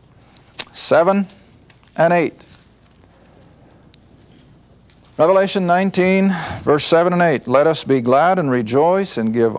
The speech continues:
honor to him, for the marriage of the Lamb is come, and his wife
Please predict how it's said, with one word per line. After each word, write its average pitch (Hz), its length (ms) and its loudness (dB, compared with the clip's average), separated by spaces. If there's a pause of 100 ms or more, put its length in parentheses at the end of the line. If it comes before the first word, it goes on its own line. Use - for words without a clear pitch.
honor 160 440 2
to 107 200 -4
him, 143 500 -2 (520)
for 127 380 0
the 110 160 -2
marriage 160 1080 -2 (220)
of 117 220 0
the 110 100 0
Lamb 180 880 0
is 180 300 -2
come, 127 500 0
and 123 180 0
his 117 280 -4
wife 165 800 -2